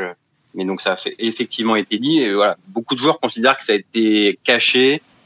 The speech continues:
Ils disent que Craig Tiley a menti là-dessus, a été un peu un manipulateur. Euh, aujourd'hui, je pense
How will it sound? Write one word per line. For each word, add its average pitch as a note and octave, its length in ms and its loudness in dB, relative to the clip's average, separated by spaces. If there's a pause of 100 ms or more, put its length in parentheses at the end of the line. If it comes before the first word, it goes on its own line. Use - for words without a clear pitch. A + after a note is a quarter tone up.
(400)
Ils F2+ 100 -4
disent G2 200 -10
que - 80 -12
Craig G#2 240 -4
Tiley G#2+ 240 2
a G#2 100 2
menti A2 400 -2
là-dessus, A#2+ 400 0
a A2 60 2
été G#2 160 -4
un G2+ 120 0
peu A2+ 140 -4
un A2 80 2
manipulateur. G#2 840 0 (560)
Euh, F2+ 140 0
aujourd'hui, G#2+ 380 2
je A#2+ 60 -4
pense A2 160 0